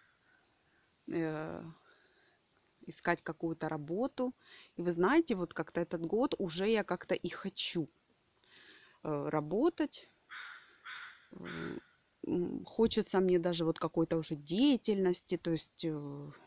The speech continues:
соответственно, <laughs> как я говорю мужу, э, э, на людей посмотреть, себя показать. Ну, параллельно, м, я думаю, что работа поможет мне дальше усовершенствоваться в знании языка.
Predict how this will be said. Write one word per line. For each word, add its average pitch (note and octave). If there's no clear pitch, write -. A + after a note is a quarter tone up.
соответственно, D3+
<laughs> F3
как -
я F3
говорю F3+
мужу, G3
э, -
э, -
на F#3
людей G3
посмотреть, G#3
себя F3
показать. E3
Ну, G#3+
параллельно, E3
м, E3
я E3+
думаю, D#3
что D3
работа E3
поможет D#3
мне D#3
дальше E3
усовершенствоваться C#3+
в D3
знании D3
языка. C#3+